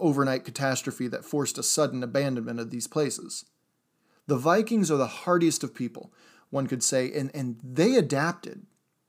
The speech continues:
Though agriculture was, was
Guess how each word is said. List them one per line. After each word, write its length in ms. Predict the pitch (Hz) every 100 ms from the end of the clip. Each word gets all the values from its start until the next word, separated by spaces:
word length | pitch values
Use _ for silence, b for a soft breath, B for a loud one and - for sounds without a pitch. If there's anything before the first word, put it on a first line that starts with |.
| _ b b b b
Though 220 | 151 156 -
agriculture 880 | 175 226 233 - 214 202 - 202
was, 460 | 170 139 127 117 -
was 260 | 143 127 117